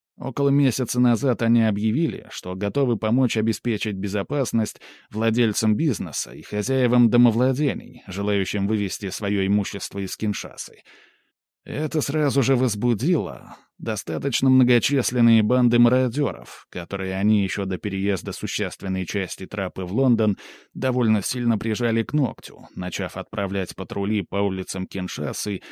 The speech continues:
и весьма жёстко разбираться с тем, что они определяли как мародёрство.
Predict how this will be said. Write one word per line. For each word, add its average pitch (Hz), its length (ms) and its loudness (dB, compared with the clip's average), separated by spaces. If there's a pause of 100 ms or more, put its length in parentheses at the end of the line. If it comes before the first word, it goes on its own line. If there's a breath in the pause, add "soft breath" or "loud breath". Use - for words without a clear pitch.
(280 loud breath)
и - 100 -4
весьма 123 420 4
жёстко 113 440 -2
разбираться 104 680 -2
с - 140 -10
тем, 117 340 2
что 104 220 -4
они 107 240 4
определяли 104 680 0
как 107 280 -2
мародёрство. 107 840 -2